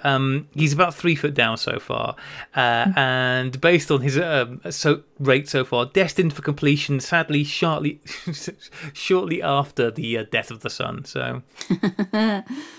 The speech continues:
Speaker 2: Um, you should just get Marcy. She'll dig a hole pretty quick.
Speaker 1: Well, there you go.
Speaker 2: <laughs>
Speaker 1: Uh,
Speaker 2: Yep.
Speaker 1: dog available for hire.
Speaker 2: Um,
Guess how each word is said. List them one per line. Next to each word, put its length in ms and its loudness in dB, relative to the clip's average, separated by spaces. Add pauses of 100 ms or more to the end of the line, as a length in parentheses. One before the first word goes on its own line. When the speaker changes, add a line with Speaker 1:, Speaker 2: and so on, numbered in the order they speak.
(200)
Speaker 2:
Um, 320 0
you 60 -6
should 160 -10
just 160 -2
get 320 -4
Marcy. 460 -2
She'll 260 -6 (100)
dig 140 -6
a 60 -2
hole 160 -4
pretty 200 -8
quick. 260 -10 (280)
Speaker 1:
Well, 100 2
there 120 4
you 80 10
go. 260 6
Speaker 2:
<laughs> 400 0
Speaker 1:
Uh, 100 -2
Speaker 2:
Yep. 100 -4
Speaker 1:
dog 220 4
available 380 2
for 120 -6
hire. 300 -6 (580)
Speaker 2:
Um, 360 0